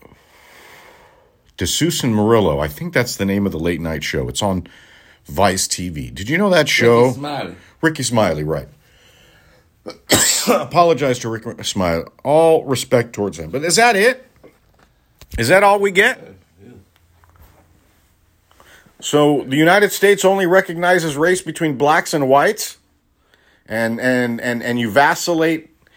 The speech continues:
Speaker 1: inclusion. Oh, oh, they're talking about race. Let's throw another black guy in there. Well, you know, there's other colors in the rainbow.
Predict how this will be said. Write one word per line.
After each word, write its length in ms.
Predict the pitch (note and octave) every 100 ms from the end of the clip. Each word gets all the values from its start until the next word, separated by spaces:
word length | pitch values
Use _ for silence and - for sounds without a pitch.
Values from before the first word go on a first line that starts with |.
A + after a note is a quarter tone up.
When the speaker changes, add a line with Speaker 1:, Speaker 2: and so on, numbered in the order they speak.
| -
Speaker 1:
inclusion. 880 | A#2+ A2 - C#3+ C3+ F#2 D#2 C2+ - _ _ _ _ _ _ _ _ _ _ _ _
Oh, 240 | A2 G#2+ E2+
oh, 220 | D#2+ C3+
they're 140 | E2+ D#2+
talking 280 | G#2 A#2 A2
about 220 | G#2 F#2+
race. 240 | A2 -
Let's 160 | A2+ -
throw 220 | C#3 D3
another 220 | C#3 A#2
black 300 | G#2+ C3 C#3
guy 160 | F#2+ E2+
in 100 | D#2
there. 240 | C#2+ C2 - _ _ _
Well, 140 | G#2+
you 80 | A#2+
know, 100 | C3
there's 180 | A#2 A2+
other 300 | D3 F3 F#2+
colors 360 | - A#2+ A2 F#2
in 80 | F2
the 60 |
rainbow. 480 | D#2 C#3 - C2 -